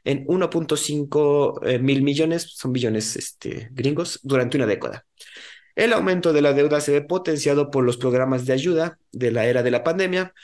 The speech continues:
como el crédito para la retención de empleados, que originalmente se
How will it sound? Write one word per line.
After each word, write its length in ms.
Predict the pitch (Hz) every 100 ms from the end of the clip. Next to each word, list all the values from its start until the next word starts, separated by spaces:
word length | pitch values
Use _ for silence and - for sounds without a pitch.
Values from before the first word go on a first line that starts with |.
| - -
como 180 | - 117
el 100 | 117
crédito 380 | 120 131 135 135
para 180 | 117 101
la 140 | 101
retención 460 | 101 - 104 113 117
de 80 | 123
empleados, 480 | 127 196 175 185
que 100 | -
originalmente 640 | 143 131 127 120 127 123 135
se 160 | 131